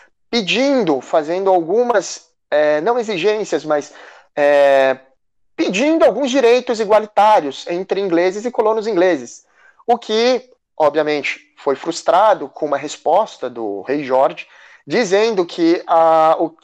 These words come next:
a, o pedido deles seria negado e, além disso, qualquer revolta contra a coroa inglesa seria tratada como traição e seria julgada na Inglaterra,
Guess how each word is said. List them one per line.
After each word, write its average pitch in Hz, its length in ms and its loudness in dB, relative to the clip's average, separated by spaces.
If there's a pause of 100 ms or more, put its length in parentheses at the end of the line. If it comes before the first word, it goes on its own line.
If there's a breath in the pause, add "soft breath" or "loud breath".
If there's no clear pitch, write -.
(100)
a, 123 160 -2
o 160 80 0
pedido 190 500 -2
deles 156 380 0
seria 135 320 -2
negado 160 520 0 (560)
e, 240 400 -2
além 214 460 2
disso, 190 500 -2 (440 soft breath)
qualquer 220 340 2
revolta 180 720 2 (800)
contra 285 380 2
a 202 40 -2
coroa 170 300 2
inglesa 160 440 -2
seria 190 340 0
tratada 170 500 0
como 139 220 -6
traição 202 500 -2
e 240 40 -8
seria 233 260 -2
julgada 190 480 2
na 226 220 0
Inglaterra, 302 640 2